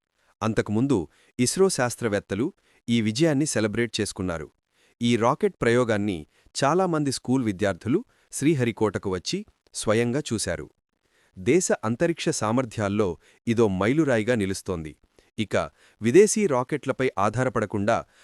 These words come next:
భారత భూభాగం నుంచే భారీ ఉపగ్రహాలను ప్రవేశపెట్టే సామర్థ్యాన్ని ఇది నిరూపిస్తోంది. ఎల్వీఎం త్రీ ఎం ఫైవ్ అనేది లాంచ్ వెహికల్ మార్క్ త్రీ ఐదవ ఆపరేషనల్ ప్రయోగం.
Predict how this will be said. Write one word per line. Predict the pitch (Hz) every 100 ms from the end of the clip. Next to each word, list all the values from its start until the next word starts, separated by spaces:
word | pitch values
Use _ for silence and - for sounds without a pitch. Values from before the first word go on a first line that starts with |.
| _
భారత | 90 113 156 190 175
భూభాగం | 98 135 127 135 127 113
నుంచే | 104 - 104 78 _ - -
భారీ | 95 123 185
ఉపగ్రహాలను | 202 120 135 127 113 117 117
ప్రవేశపెట్టే | - 98 113 - 107 - 104
సామర్థ్యాన్ని | 101 101 110 104 101 135 110 - _ _ -
ఇది | 123
నిరూపిస్తోంది. | 104 101 98 92 - 85 73 - _ _ _ _ _ -
ఎల్వీఎం | 127 170 202 208
త్రీ | 185 127 147 180 _ _ _
ఎం | 117 170
ఫైవ్ | 175 180 175
అనేది | 104 104 101 107 82 - _ _ -
లాంచ్ | 107 170 196
వెహికల్ | 120 113 120 123 147 _ -
మార్క్ | 98 127 175 _
త్రీ | 120 117 87 _ _ _
ఐదవ | 110 139 170 151
ఆపరేషనల్ | 107 104 101 117 156
ప్రయోగం. | - 90 85 76